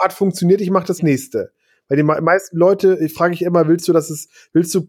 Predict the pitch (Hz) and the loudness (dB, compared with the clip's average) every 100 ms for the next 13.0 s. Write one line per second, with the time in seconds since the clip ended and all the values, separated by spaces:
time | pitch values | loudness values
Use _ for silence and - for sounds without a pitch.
0 | _ - 151 185 214 180 185 185 - 190 | _ -4 2 2 2 2 0 0 0 2
1 | 180 - 170 - 135 139 214 311 147 135 | 2 0 -4 -2 -2 0 2 2 0 -2
2 | 139 143 185 185 202 202 160 160 160 160 | -2 0 2 4 2 0 -2 2 2 0
3 | 156 151 190 196 185 208 254 262 180 123 | 0 2 4 2 2 2 2 2 0 0
4 | - 196 247 254 262 - 170 185 233 254 | 0 0 0 -2 -6 -8 -4 -2 -2 0
5 | 139 143 147 165 143 - 175 247 180 160 | 0 2 2 2 0 0 2 2 2 2
6 | 175 175 127 175 165 180 190 240 - 156 | 2 0 0 -4 -2 2 2 2 2 0
7 | 160 156 151 143 139 147 165 226 226 233 | 0 -2 -2 -2 0 -2 -2 -2 -2 -2
8 | - 277 349 _ _ _ _ _ - 262 | -6 -8 -10 _ _ _ _ _ 0 4
9 | 240 170 151 170 214 - 247 247 262 381 | 4 4 2 2 0 -2 -2 0 -4 -4
10 | - _ _ _ 151 170 - 170 185 175 | -14 _ _ _ 2 2 0 0 0 2
11 | 147 147 160 - 202 - - 143 156 165 | 2 2 0 2 0 0 -2 -4 -2 -4
12 | 147 147 160 156 139 - 151 143 139 | -4 -2 -2 -2 -8 -4 -4 0 -2